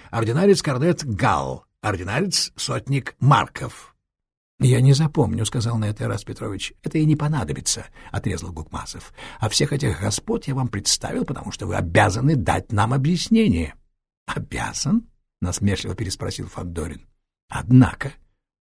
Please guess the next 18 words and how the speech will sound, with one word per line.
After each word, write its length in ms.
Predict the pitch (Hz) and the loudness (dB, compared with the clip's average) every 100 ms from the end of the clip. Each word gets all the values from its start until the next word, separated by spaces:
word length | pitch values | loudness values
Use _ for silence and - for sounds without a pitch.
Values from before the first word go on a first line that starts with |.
| - | 2
"Да, 140 | - | 4
сударь, 580 | - - 196 117 - - _ - | 4 0 2 0 -2 -12 _ 2
извольте 320 | 123 147 143 | 8 8 8
объяснить 380 | 135 143 165 - | 6 4 2 0
при 120 | 143 | -2
всех, 460 | - - - - - - | 0 -4 -6 -12 -14 -4
чем 200 | - 147 | 6 8
были 140 | 117 127 | 10 12
вызваны 280 | 135 107 113 | 12 10 4
оскорбительные 640 | - 117 113 135 123 117 | 4 6 4 4 4 4
расспросы, 640 | 120 - - 151 160 - | 4 2 2 4 4 2
которым 300 | 107 113 104 | -4 -2 4
вы 100 | 143 | 6
подвергли 640 | 143 120 82 104 - 98 98 | 6 2 2 -2 -2 -2 -2
меня 320 | 107 131 175 | 0 0 0
в 60 | |
присутствии 500 | - 110 147 - - - | -2 -4 -2 0 -2 2
оберполицмейстера". 960 | 156 156 147 151 147 - - - - | 4 4 2 0 -2 -2 -6 -10 -12